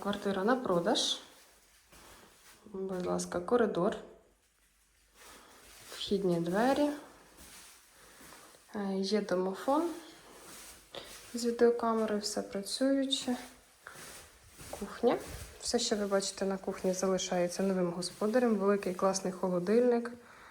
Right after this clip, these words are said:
обідня зона. Кухня велика. Загальна площа квартири п'ятдесят п'ять квадратних метрів. Знаходиться на десятому поверсі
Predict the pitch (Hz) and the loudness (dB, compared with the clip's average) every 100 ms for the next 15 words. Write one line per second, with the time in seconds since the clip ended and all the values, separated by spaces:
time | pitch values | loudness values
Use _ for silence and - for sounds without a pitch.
0 | - - - - 202 185 196 175 175 185 | -20 -20 -20 -6 -2 2 4 6 4 4
1 | 233 269 254 240 - - - - - - | 6 6 6 2 -4 -14 -20 -20 -20 -20
2 | - - - - - - - - - 214 | -20 -20 -20 -20 -20 -20 -20 -10 -4 -2
3 | 208 185 185 196 185 185 190 269 311 - | 0 0 2 4 4 2 0 -4 -6 -10
4 | - - 196 214 208 208 196 196 196 - | -10 -2 2 6 6 6 4 2 0 -2
5 | 185 190 196 190 185 185 196 220 185 - | -2 -2 0 0 0 0 2 2 0 -2
6 | 180 - 190 185 180 185 185 190 170 175 | -4 -2 -2 0 -2 -4 -4 -2 -2 -2
7 | 277 302 - - - - - - - - | -4 -4 -8 -20 -20 -20 -20 -20 -20 -20
8 | - - - - - - - - - - | -20 -20 -20 -20 -20 -20 -20 -20 -18 -18
9 | - - - - - - - - - - | -20 -20 -20 -20 -20 -18 -16 -18 -20 -6
10 | 202 214 214 214 196 214 214 208 214 - | 2 4 4 2 2 4 6 6 4 4
11 | 208 196 196 190 - 165 175 - - | 4 4 -2 -2 -2 0 0 -2 0